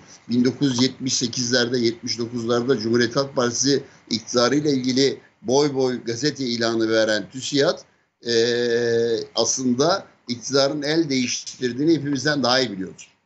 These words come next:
O anlamıyla güçler dengesinde el değiştirdiğini biliyor ama tüsiyad bile bugün konuşma noktasına gelmiştir. E, demokrasinin işletilmesinden, hukukun işletilmesinden, serbest piyasa ekonomisinin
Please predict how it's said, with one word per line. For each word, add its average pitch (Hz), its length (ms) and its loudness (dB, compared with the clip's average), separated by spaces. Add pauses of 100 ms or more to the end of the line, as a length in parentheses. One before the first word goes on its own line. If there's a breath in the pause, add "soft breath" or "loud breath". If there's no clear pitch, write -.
(380)
O 101 120 0
anlamıyla 151 340 2
güçler 139 540 -2
dengesinde 143 560 0
el 117 180 -2
değiştirdiğini 110 460 -6
biliyor 107 140 -2
ama 143 200 -2
tüsiyad 156 520 -4
bile 110 260 -4
bugün 151 420 0 (240 loud breath)
konuşma 143 360 0
noktasına 107 520 0
gelmiştir. 135 680 0 (380 soft breath)
E, 120 80 -2 (600)
demokrasinin 127 600 -2
işletilmesinden, 113 800 -2
hukukun 127 340 2
işletilmesinden, 107 1000 0 (220 loud breath)
serbest 123 480 -2
piyasa 127 300 0
ekonomisinin 113 840 0